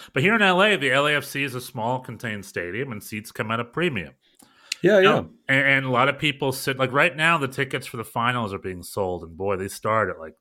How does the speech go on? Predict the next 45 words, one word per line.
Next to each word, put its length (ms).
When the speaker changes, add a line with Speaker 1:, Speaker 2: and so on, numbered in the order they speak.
Speaker 1:
two 120
hundred 220
bucks, 420
two, 140
three 160
hundred 120
bucks 280
for 80
the 80
nosebleeds. 640
And, 540
you 80
know, 260
they're 140
just 320
sitting 280
on 120
it 40
making 320
profit. 440
But 140
L 220
A 80
F 140
C, 380
they're 120
doing 320
this 180
thing 300
where 120
if 140
they 120
notice 840
that 80
their 100
season 360
ticket 240
holders 600
aren't 340
actually 360
attending 400
a 40
lot 140
of 80
games, 460